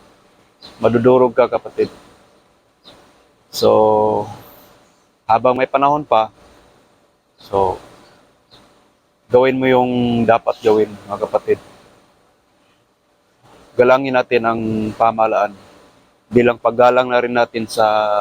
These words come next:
Diyos na lumalang sa ating lahat. Kasi para rin yan sa ikabubuti nating lahat, mga kapatid, kaya merong ganun.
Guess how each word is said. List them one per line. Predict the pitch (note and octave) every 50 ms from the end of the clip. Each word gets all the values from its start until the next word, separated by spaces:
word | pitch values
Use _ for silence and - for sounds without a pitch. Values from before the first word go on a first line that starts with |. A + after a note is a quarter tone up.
| G2+ F#2+ - - - - -
Diyos | A#2 A2+ - - - - - - - - - G#2+ G#2+
na | G#2+ A2 G#2+ G#2 G#2 G2+ G2 - G#2+
lumalang | G#2+ A2 A2+ A2 G#2+ A2+ A2 A2+
sa | - G#2
ating | - - G#2+ G#2+ F#2+
lahat. | G2 G2 F#2 - - - - - _ _ _ _ _ _ _ _
Kasi | - C3 - D#3
para | C#3+ - C#3 C3+ C#3 C#3+ C#3+
rin | C3+ C#3+ C#3+
yan | C#3+ C#3+ C#3+
sa | C#3 - C#3+ C3+ B2
ikabubuti | B2+ - - B2+ B2+ A#2+ A#2+ B2 B2+ B2+ - B2+ B2
nating | B2 A#2+ - - A#2 A2+
lahat, | A2+ A2+ A2 _ A#2
mga | G#2+ G2+ G#2+
kapatid, | - - G2+ - B2+ B2 -
kaya | - A2 G#2+ A#2 A2+ A2 G#2+ G#2+ G#2 _ - A2+
merong | A#2 A2+ A2+ A2+
ganun. | A2+ G#2 G#2+ A2 G#2+ A2